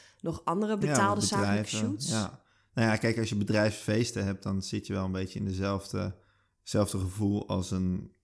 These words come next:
Speaker 2: ja, bruiloftsfeest bijvoorbeeld.
Speaker 1: Ja.
Speaker 2: Ehm, vind ik hartstikke leuk om te doen. En, eh, als je gewoon puur zakelijke portret hebt, dat is wel iets, ja, iets saaier misschien. Maar aan de andere kant ook makkelijker.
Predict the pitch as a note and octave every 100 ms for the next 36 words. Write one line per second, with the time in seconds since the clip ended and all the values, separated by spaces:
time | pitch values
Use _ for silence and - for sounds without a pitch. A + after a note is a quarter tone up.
0 | _ - B2 - - F#2+ F#2+ G2 F#2 -
1 | F#2 G2+ - G#2 G2 G2 C3+ C#3 - E3+
2 | - - _ _ _ _ - G#2 G2+ G2+
3 | G2 G2 F#2+ F#2+ F#2 - - - A#2+ A#2
4 | G#2+ G#2 - G2 F#2+ F#2+ G2 G2+ C3 -
5 | F#2+ G#2 G#2 - _ _ - _ _ _
6 | _ _ _ _ G2+ G2+ F#2+ G2+ A2+ G#2+
7 | G#2+ G#2 A#2+ A2+ A2 G#2 G#2 G#2 - -
8 | - A2 A2+ G2+ F#2 G#2+ A2 G2+ G2+ G2
9 | G2 - - - - - A2+ - - -
10 | - G2 G#2 A2 B2+ D#3 - - C3 B2
11 | B2+ D#3+ - A#2 G#2 F#2+ G2+ G2+ A2 G#2
12 | G#2 A#2 G#2 F#2+ F#2+ A2 A2 B2+ E3+